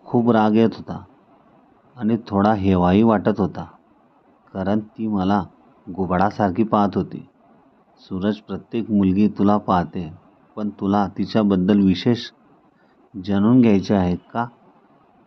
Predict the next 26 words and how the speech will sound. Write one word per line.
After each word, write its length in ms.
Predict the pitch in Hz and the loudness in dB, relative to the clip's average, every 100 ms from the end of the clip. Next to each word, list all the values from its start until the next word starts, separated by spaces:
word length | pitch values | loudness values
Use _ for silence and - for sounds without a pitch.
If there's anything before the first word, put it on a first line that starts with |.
| _ _ _ | _ _ _
मी 100 | 104 | -4
रागावर 420 | 92 85 87 92 | -4 -2 -2 2
नियंत्रण 520 | 104 101 95 - 104 | 4 4 2 0 -2
ठेवत 400 | 98 104 92 98 | -2 0 0 -2
सूरजला 500 | - - 92 90 92 | -4 -2 2 2 2
विचारले. 540 | 101 90 92 85 80 80 - _ _ _ _ _ _ _ _ _ _ _ - | 2 0 -2 -4 -4 -10 -18 _ _ _ _ _ _ _ _ _ _ _ -10
"निशा, 360 | 92 87 107 | -10 -4 -2
तुला 300 | 107 107 104 | -2 -2 -2
हेवा 300 | 104 95 92 | 0 0 2
वाटतो 380 | 113 98 92 87 | 2 0 -2 -14
का?" 220 | 85 90 143 _ _ _ _ _ _ _ | -10 -10 -10 _ _ _ _ _ _ _
"सूरज, 400 | - 95 104 101 | -12 -4 -2 2
गप्प 280 | 98 - 120 | 0 2 2
बैस, 440 | 107 104 - - _ _ - | 4 4 0 -10 _ _ -8
मी 100 | 98 | -4
मजाक 500 | 95 87 104 107 - | -2 0 0 -2 -6
करण्याच्या 560 | 95 90 90 87 110 | -4 -2 -2 -2 0
मूडमध्ये 600 | 104 92 92 101 95 98 | 2 4 4 4 4 4
नाही. 360 | 107 107 92 80 _ _ _ _ _ _ _ 107 | 4 4 0 -4 _ _ _ _ _ _ _ -4
जाऊ 200 | 104 104 | -2 -2
दे, 140 | 92 78 _ _ _ _ _ | -4 -8 _ _ _ _ _
ती 60 | 123 | -8
सध्या 340 | 120 104 117 | -2 0 0
तुझ्याबरोबर 640 | 113 113 101 104 104 123 131 | 2 2 4 4 4 2 2
आहे 200 | 110 98 | 2 0
का?" 200 | 113 | -2